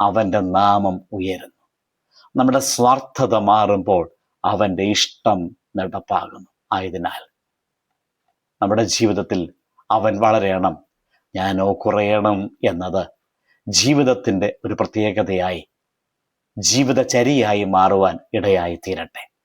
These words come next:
നമുക്ക് പ്രാർത്ഥിക്കാം. കർത്താവായ യേശുവേ, ഞങ്ങളുടെ ജീവിതത്തിൽ നീ വലുതാകണമേ. ഞങ്ങളുടെ അഹങ്കാരവും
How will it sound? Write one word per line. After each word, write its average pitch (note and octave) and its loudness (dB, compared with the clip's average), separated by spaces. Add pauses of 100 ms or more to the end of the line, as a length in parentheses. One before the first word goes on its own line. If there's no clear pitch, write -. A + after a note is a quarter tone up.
(280)
നമുക്ക് - -6
പ്രാർത്ഥിക്കാം. - -10 (800)
കർത്താവായ C3+ 2 (140)
യേശുവേ, A2 2 (880)
ഞങ്ങളുടെ D#3+ 4 (140)
ജീവിതത്തിൽ C3 2 (200)
നീ A2+ 2 (100)
വലുതാകണമേ. G2+ 2 (920)
ഞങ്ങളുടെ D3+ 2
അഹങ്കാരവും A#2+ 2